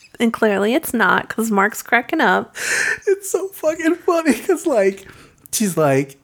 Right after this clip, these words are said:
Speaker 2: he's like, <laughs> Bo's like, I'm sorry, I'm trying to co-, get these words out. Bo's like, um, you know, he's, like, very hesitant. He's like, "I've never done this before." And she's like,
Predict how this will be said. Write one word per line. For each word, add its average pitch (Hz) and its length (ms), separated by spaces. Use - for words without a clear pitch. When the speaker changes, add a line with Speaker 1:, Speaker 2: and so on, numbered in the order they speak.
Speaker 2:
he's 135 260
like, 135 240
<laughs> - 180
Bo's 190 500
like, - 580
I'm 214 120
sorry, 160 240
I'm 180 80
trying 151 220
to 170 80
co-, - 180
get 165 200
these 147 140
words 139 240
out. 131 180
Bo's 151 260
like, 135 340
um, 127 440
you 156 120
know, 117 100
he's, 147 160
like, 151 160
very 131 180
hesitant. 107 560
He's 117 200
like, 98 160
"I've - 180
never 110 160
done 95 220
this - 80
before." 117 380
And - 100
she's 127 180
like, 117 380